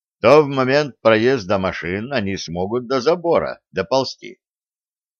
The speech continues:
Отключат немцы мины,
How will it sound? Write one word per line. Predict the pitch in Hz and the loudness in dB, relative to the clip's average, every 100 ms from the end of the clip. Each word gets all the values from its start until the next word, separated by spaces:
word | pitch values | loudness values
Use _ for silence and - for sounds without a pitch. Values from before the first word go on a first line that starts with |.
| _ _ _ _ _ _ | _ _ _ _ _ _
Отключат | 107 127 175 185 - 127 123 123 - | -4 -2 2 2 2 2 2 2 -4
немцы | 113 120 - 110 | -4 -4 -4 -4
мины, | 113 110 110 113 | -2 -2 -4 -6